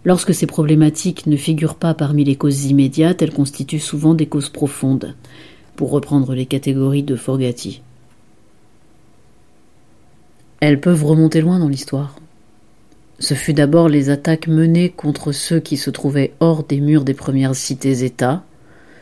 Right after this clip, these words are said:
ces barbares des frontières des premiers empires. Plus tard, ce fut l'infidèle. De nos jours, des guerres éclatent lorsque des groupes ethniques s'insurgent pour être reconnus comme tels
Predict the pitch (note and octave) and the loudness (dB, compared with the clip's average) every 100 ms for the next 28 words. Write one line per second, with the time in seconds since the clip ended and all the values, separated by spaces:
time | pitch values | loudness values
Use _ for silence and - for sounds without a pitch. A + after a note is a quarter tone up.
0 | - - _ _ - C3 C#3 C3 C3+ C#3 | -20 -20 _ _ -6 0 0 2 0 0
1 | C#3 C3 - C3 - C3+ C3 A#2+ - C3 | -2 -8 -6 -8 -2 -2 -2 -6 -6 -4
2 | C3 B2 B2 - B2+ D#3 - _ - - | -2 -2 -6 -6 -6 -6 -10 _ -20 -20
3 | - - - - _ _ _ - - D#3 | -20 -20 -20 -20 _ _ _ -10 -4 2
4 | D3 - C3 - C3+ C3 - B2 B2+ C#3+ | 2 0 -6 -4 -2 -2 -2 -2 0 -2
5 | E3+ - _ _ _ _ _ _ - D3+ | -4 -12 _ _ _ _ _ _ -2 4
6 | D3 D3 D3+ E3 C#3+ C#3+ C#3+ C#3+ C#3 - | 6 4 4 0 0 0 2 2 0 -2
7 | D#3 C#3+ - C3+ C3+ - C#3 C#3+ C#3 C#3+ | -2 -2 -2 -4 -4 -2 0 0 0 -4
8 | D3 C#3+ C#3+ D3+ D3+ D3 - - D3 C3+ | -4 -6 -2 0 2 0 -8 -2 -2 -2
9 | - D#3+ C3+ C3 C#3 C3+ - B2 C3+ C3+ | -2 -4 -2 -6 -4 -4 -4 -4 -4 -2
10 | C#3 C#3+ C#3+ C3+ C3 B2+ D3 E3 | 0 0 -2 -4 -2 -2 -2 -2